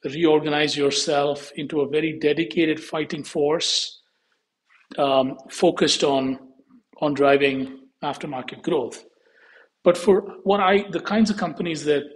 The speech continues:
you know, you and I often run into, Vivek, mid-sized industrial companies, and they are really the,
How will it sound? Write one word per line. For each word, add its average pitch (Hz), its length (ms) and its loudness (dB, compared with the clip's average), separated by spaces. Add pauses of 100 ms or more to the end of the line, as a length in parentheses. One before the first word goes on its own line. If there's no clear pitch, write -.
(100)
you 151 120 -8
know, 143 60 -2
you 180 240 0
and 156 80 0
I 156 180 0
often 175 300 0
run 139 200 -2
into, 147 540 -6 (200)
Vivek, 147 280 -2 (420)
mid-sized 147 640 2
industrial 139 400 -4
companies, 147 500 -8
and 135 120 -6
they 143 120 -2
are 135 120 0
really 165 340 -4
the, 135 340 -2